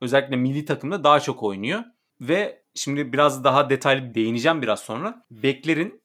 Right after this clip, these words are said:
pasör özellikleri çok önemli. Kanat beklerinin Galler milli takım için. Dolayısıyla sol bekte de, e, sol kanat bekinde de Neco Williams olur diye tahmin ediyorum. Ortada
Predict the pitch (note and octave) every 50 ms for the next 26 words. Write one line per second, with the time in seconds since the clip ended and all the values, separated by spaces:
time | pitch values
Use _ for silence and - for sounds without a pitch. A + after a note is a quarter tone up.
0 | _ _ _ _ _ _ _ _ _ _ - - B2+ - - D#3 D#3 C#3+ D3+ D3
1 | D3 D3+ C#3+ D3 D3 - E3+ E3+ - D#3+ - A2 G2+ G2+ G2+ C3 F#3 - - _
2 | _ _ _ _ _ _ - A#2+ A2 G#2+ - - G#2+ G2+ - - A#2+ G#2 G#2 A2+
3 | D#3 G#3+ B3+ - _ _ _ - A2+ A#2 A2+ A2 A2 G#2+ G#2 G#2 G#2+ G#2+ G#2+ G#2+
4 | - A#2+ - - A2+ G#2+ G2+ - G3+ G3+ D#3+ D3 C#3+ C#3 C#3 - C3+ C3 F3+ A3
5 | B3 - _ _ _ _ - - - D#3 D3+ D3 C#3 C#3 C3 - - B2 G#2+ B2+
6 | E3 G#3+ - - A2+ G2+ - - B2+ B2+ B2 - B2+ B2+ C3 B2 A#2+ A2 - -
7 | A#2 G#2 G2+ G#2 A#2 D#3+ G#3+ C#4 - _ _ - C#3+ C#3+ D3 C#3 D#3+ D#3 D#3 E3
8 | D3 D3 C3 B2 - A2 G#2 C3+ - - - _ - A2+ B2 B2 B2 - A2+ G2+
9 | G#2+ A2 G#2+ G#2 F#2 G#2 G2 F#2+ A#2 F3 A3+ A#3 - _ _ _ D3+ D#3 E3+ F3
10 | E3+ F#3+ F#3 F3 G3+ G3 G3+ - - -